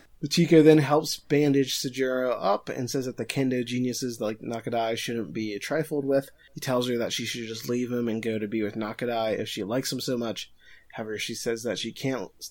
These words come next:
let someone leave with an injury. He says it's just a scratch, and she says that she already has one back home, a stubborn samurai that doesn't know when to quit. This, uh,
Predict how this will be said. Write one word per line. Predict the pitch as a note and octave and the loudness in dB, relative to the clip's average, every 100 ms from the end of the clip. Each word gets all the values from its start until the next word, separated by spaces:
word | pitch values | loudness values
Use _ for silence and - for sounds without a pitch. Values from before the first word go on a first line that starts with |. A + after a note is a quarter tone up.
| _ _ | _ _
let | A#2+ B2 | -6 -4
someone | - C3+ C#3 B2 | -4 -4 -4 -2
leave | B2 C3 A#2+ | -2 -2 -2
with | A#2 | -4
an | A2+ | -2
injury. | C#3+ E3 F3+ E3 D#3 _ _ - _ | 2 2 2 0 -4 _ _ -20 _
He | C#3 | -2
says | C#3 A#2+ | -2 0
it's | A#2 | -2
just | - B2+ | -2 -2
a | A2+ | -4
scratch, | - C#3+ C#3+ C#3+ - - | -4 0 0 0 -4 -8
and | B2 A#2 | -8 -6
she | B2+ | -6
says | B2 A#2 | -6 -4
that | A#2 A2 - _ | -4 -4 -6 _
she | - B2 | -6 -4
already | A#2 B2 | -2 -2
has | A#2 B2+ C3 B2+ | -2 -2 -2 -2
one | B2+ B2 A#2 | -4 -4 -2
back | A2+ G#2+ - | -4 -4 -4
home, | C#3+ D3+ C#3 | -2 0 0
a | A2+ | -2
stubborn | - - E3 D3+ C#3 | -4 0 0 2 0
samurai | A#2+ - B2+ B2+ A#2+ A#2 | -2 -2 -4 -4 -2 -2
that | G#2 - | -4 -4
doesn't | A#2 A2+ G2+ | -6 -4 -4
know | A2 | -4
when | A2 A2 F#2+ | -6 -6 -8
to | |
quit. | G2 A#2+ G#2+ - _ - - | -6 -2 -2 -4 _ -20 -12
This, | - A#2 A#2 | -6 -2 2
uh, | G#2 G2 | 4 4